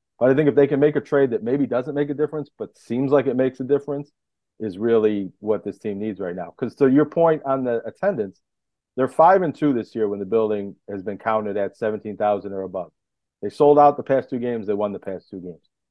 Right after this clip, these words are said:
Uh, I don't know if they're gonna go on a sellout streak here, but if they get closer and closer to selling out one out of every two games or having bigger and bigger crowds as the season gets closer to the end, you know, they're probably gonna play better, and it's gonna make it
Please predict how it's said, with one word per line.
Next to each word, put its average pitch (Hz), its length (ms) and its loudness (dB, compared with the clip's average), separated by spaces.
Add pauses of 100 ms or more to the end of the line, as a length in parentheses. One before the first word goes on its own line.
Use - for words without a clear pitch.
(380)
Uh, 92 220 -6
I 117 80 -4
don't 151 160 2
know 151 100 6
if 131 60 2
they're 131 140 0
gonna 120 200 0
go 123 120 2
on 117 120 0
a 101 60 -6
sellout 147 420 2
streak 104 280 -14
here, 104 160 -6
but 98 100 -8
if 90 80 -10
they 127 140 -2
get 127 160 -2
closer 151 380 0
and 117 100 -8
closer 127 360 -4
to 95 80 -10
selling 110 380 -4
out 104 320 0 (720)
one 120 280 -2
out 113 140 0
of 110 60 -2
every 101 180 -4
two 156 200 -6
games 104 320 -2
or 92 60 -12
having 113 280 -4
bigger 127 280 -2
and 117 100 -2
bigger 113 200 -2
crowds 113 460 0 (460)
as 104 300 -4
the 98 80 -14
season 110 320 -6
gets 98 160 -8
closer 110 320 -2
to 98 80 -4
the 101 160 -2
end, 110 280 0 (880)
you 107 240 -6
know, 101 160 -2
they're 98 80 -4
probably 135 300 2
gonna 151 140 0
play 131 240 0
better, 123 340 2
and 110 160 -10
it's 107 160 -8
gonna 107 200 -4
make 127 320 0
it 120 220 0